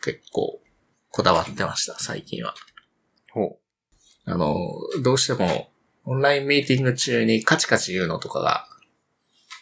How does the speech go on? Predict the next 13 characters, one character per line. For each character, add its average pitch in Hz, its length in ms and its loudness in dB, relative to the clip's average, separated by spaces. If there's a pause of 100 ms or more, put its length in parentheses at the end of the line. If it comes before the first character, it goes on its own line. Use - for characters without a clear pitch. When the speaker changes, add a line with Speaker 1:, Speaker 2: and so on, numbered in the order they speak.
(300)
Speaker 1:
気 - 80 -2
に 101 80 4
な 95 80 6
っ - 80 -6
ち - 100 -6
ゃ 90 60 -8
っ - 20 -14
て、 - 420 -8 (140)
自 90 160 -4
分 87 220 -6
の。 - 200 -8 (840)
Speaker 2:
あ 107 40 -2
あ。 95 340 0